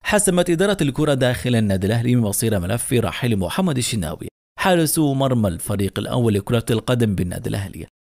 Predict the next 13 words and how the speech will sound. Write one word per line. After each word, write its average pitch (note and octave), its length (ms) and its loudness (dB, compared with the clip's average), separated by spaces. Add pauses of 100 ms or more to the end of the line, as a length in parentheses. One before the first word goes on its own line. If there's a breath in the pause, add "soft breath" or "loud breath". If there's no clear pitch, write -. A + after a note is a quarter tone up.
(140)
خلال F#3 300 6
الميركاتو D3 520 0
الصيف A#2 300 0
الجاري. A#2+ 380 2
وقال G#2+ 420 2
مصدر A#2 420 0
داخل G#2 420 -2
شركة B2+ 460 -2
الكرة A#2+ 320 0
في - 100 -4
الأهلي G2 380 -2
الوطن A#2 400 2
سبورت - 420 -6